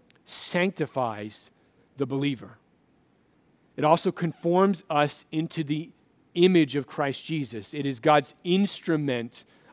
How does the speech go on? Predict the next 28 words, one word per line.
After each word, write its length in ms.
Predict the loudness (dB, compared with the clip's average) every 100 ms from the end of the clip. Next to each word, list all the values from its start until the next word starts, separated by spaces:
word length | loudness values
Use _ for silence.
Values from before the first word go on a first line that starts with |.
| 0
of 160 | 0
sanctification. 960 | 2 0 0 -4 -6 -2 -2 -2 -12 -18 _ _ _ _ -12
Our 240 | 0 2 4
conformity 640 | 2 -2 0 2 2 2
into 180 | -2 -6
Jesus 460 | -6 -4 -4 -6 -8 -20 -20 _ 0
doesn't 280 | 2 2 4
happen 300 | 4 4 0
automatically, 840 | 0 0 0 2 2 4 2 0 -12 _ _ -2
and 80 | 2
it 60 |
doesn't 240 | 4 4 4
happen 260 | 4 4
accidentally. 640 | 2 2 4 4 4 -2 -12 _ _ _ _ _ _ _ _ _ _ _ _ _ _ -6
We 220 | 2 6
are 80 | 6
conformed 840 | 4 -2 0 4 6 6 4 -2 -10 -8
into 200 | -4 0
the 220 | 2 4
image 240 | 4 4
of 120 | 2 0
Christ 600 | 2 4 4 0 -10 -20 _ _
through 600 | -10 0 4 4 4 0 -8 _ _ _ _ _ _ _
God's 440 | 4 8 8 6 2
word, 480 | -2 0 0 -4 -6
through 180 | 0 0
God's 360 | 4 6 4 0
scripture. 540 | 0 0 0 -10